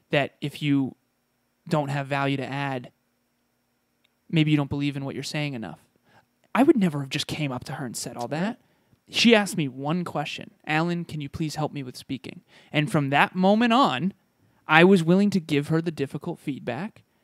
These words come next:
and constructive feedback to help her. And then go figure, now she's part of the Y Power podcast. That would never have happened if she didn't have the courage to, to ask me that question. Last thing I'll say too here, and this is even before she was a client. Now she was a client,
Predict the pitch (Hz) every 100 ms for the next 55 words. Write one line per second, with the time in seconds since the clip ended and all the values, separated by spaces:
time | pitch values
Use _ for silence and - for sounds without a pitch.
0 | _ _ _ - 156 147 151 - - 160
1 | - 143 - 139 - 120 135 - _ _
2 | - 151 165 - 123 139 143 139 143 139
3 | 208 202 147 143 - _ _ _ _ -
4 | 151 147 147 165 151 - - 135 139 135
5 | 127 - - 107 - - - - - -
6 | 151 151 170 160 147 135 135 160 202 233
7 | 170 127 - 147 135 - 156 139 143 151
8 | 147 - 135 127 135 - 143 - _ _
9 | _ _ _ - - 135 - - 120 110
10 | - 143 - - _ - _ _ - 151
11 | 208 - 170 139 - 123 127 277 285 147
12 | - 156 _ _ _ - 202 - 294 160
13 | - 147 - - - - 175 - 147 156
14 | 190 - 151 117 - 233 277 135